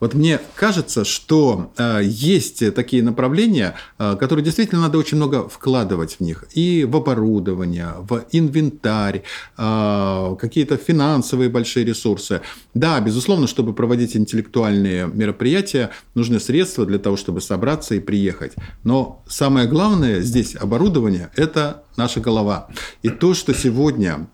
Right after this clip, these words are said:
а, в Санкт-Петербург приедут двадцать три команды, там из девятнадцати регионов страны, это просто замечательно. Это говорит о том, что интерес к, э, интеллектуальным играм,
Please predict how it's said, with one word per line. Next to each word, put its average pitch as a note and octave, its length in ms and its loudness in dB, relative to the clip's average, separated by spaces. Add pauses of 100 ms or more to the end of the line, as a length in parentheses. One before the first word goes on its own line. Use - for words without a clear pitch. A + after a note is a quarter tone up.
а, F2 800 -4 (160)
в - 60 -14
Санкт-Петербург B2 1040 0 (240)
приедут A#2 720 2 (260)
двадцать C3 600 -2
три C3 160 2
команды, A2 680 0 (220)
там A2 160 0
из A#2 100 0
девятнадцати B2 960 0
регионов A2+ 640 2
страны, A#2+ 640 0 (260)
это A2+ 200 0
просто B2 360 -2
замечательно. F#2+ 800 -2
Это A#2+ 200 -2
говорит A2+ 460 0
о G#2+ 140 -4
том, D#3+ 480 -2
что A2+ 640 -2
интерес C3+ 800 0 (240)
к, B2 340 0 (420)
э, A2 280 0
интеллектуальным B2+ 920 0
играм, G2 420 0